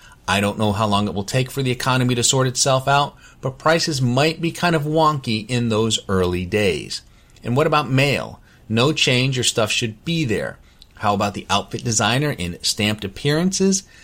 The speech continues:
They will not be affected by the United Forces update. All of your appearances will remain in place. And that is awesome because that is not the case today when you do a character transfer.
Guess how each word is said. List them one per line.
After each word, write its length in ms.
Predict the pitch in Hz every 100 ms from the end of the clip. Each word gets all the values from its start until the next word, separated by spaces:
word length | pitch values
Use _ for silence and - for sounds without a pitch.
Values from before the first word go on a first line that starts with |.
| - -
They 200 | 120 135
will 160 | 160 175
not 320 | 135 127 131
be 100 | 131
affected 500 | 139 - 110 - 117
by 180 | 101 104
the 100 | 113
United 560 | 117 101 95 101 127
Forces 580 | - - 92 90 - 101 -
update. 400 | 123 131 - 85 - -
All 300 | - 143 175
of 100 | 175
your 140 | 127 104
appearances 560 | 95 95 85 - 98
will 80 | 101
remain 340 | 101 107 95 92
in 140 | 98
place. 400 | - 147 85 - - - - -
And 180 | 117 117
that 280 | 131 143 - -
is 300 | 139 135 - -
awesome 500 | 117 131 143 120 104
because 300 | 104 110 107
that 180 | 113 123
is 100 | 117
not 280 | 98 92 -
the 80 | 101
case 260 | - 98
today 500 | - 104 143 127 110 - -
when 160 | - 104
you 60 | 110
do 180 | 98
a 60 | 101
character 380 | - 151 156 113
transfer. 460 | - 87 78 -